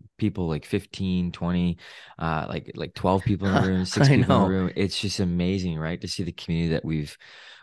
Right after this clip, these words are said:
Speaker 1: we've seen Vital Point grow in, and it's out in the, it's out in the world now. It's public. This year is going to be a year of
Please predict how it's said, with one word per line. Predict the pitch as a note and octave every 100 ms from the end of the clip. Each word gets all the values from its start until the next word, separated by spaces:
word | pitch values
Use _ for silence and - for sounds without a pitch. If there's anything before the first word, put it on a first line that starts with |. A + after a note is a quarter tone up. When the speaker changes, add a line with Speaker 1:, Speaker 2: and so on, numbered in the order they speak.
| _
Speaker 1:
we've | E2+ D#2+
seen | - F2
Vital | E2 D#2 D#2
Point | - D#2+ D2+
grow | E2 E2+ F2+
in, | D#2 D2
and | D2 D2 - _ _ _ -
it's | - F#2
out | F#2
in | -
the, | F2 E2+ D#2+
it's | - -
out | E2+
in | F2+
the | F#2
world | G2+ B2+ G#2
now. | D2+
It's | D2+
public. | - A2+ F#2+ - - _ _ _ _
This | E2 -
year | F2 F2 F2
is | E2
going | - E2+ D#2+
to | D#2
be | D#2+ E2
a | D#2+
year | D#2+ D#2+
of | D#2 D2+